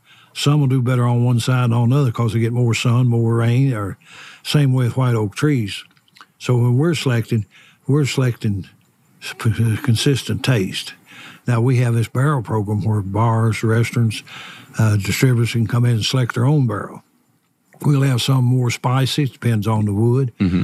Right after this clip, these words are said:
Speaker 1: some less, 'cause they know their customer. We're trying to please everybody where they know their customers, and they're picking one. One of 'em might want it more spicy, one might not want it as spicy. So when we're selecting single barrels.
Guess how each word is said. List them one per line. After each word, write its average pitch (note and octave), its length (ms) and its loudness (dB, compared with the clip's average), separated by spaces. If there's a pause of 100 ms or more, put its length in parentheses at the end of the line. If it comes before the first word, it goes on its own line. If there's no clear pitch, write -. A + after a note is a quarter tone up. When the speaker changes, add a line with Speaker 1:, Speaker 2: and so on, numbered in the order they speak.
(100)
Speaker 1:
some B2 280 2
less, B2 380 0 (260)
'cause B2 160 0
they E3 140 2
know C#3+ 180 2
their B2 200 0
customer. F#2+ 600 -4 (320)
We're C#3+ 160 2
trying B2 340 0
to - 140 -10
please B2 460 0
everybody F#2+ 640 -2 (380)
where B2+ 140 0
they C3+ 160 2
know A#2+ 180 0
their A2+ 160 0
customers, A#2 520 -2
and A2 80 -2
they're C3 140 2
picking A2 380 -2
one. A2 200 0 (320)
One B2+ 160 2
of B2 60 2
'em A#2+ 40 2
might B2 220 0
want B2+ 180 2
it B2 40 0
more B2+ 200 0
spicy, D#3+ 520 -4
one G#2 240 0
might A2+ 180 2
not B2+ 180 2
want C3+ 520 0
it - 20 0
as F#2 120 -4
spicy. - 480 -6
So D#2+ 300 -6 (560)
when A2+ 140 4
we're G2+ 100 -2
selecting A2+ 400 -2
single G2+ 320 0
barrels. - 420 -8